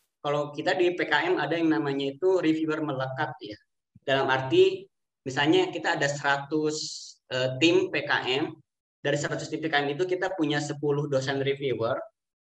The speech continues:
Jadi satu dosen reviewer itu dia akan mendampingi sepuluh tim P K M itu saja.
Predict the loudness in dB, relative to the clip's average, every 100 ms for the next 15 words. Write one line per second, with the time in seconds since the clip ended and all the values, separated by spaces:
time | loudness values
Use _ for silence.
0 | _ 2 4 4 2 2 0 0 0 0
1 | 0 0 -2 -2 -2 -4 -2 2 2 2
2 | -6 -6 -2 0 0 -4 -16 _ _ _
3 | _ -2 0 2 2 2 0 4 4 4
4 | -2 -12 _ -10 -4 4 6 6 4 4
5 | 6 4 0 2 0 0 -2 0 2 2
6 | 0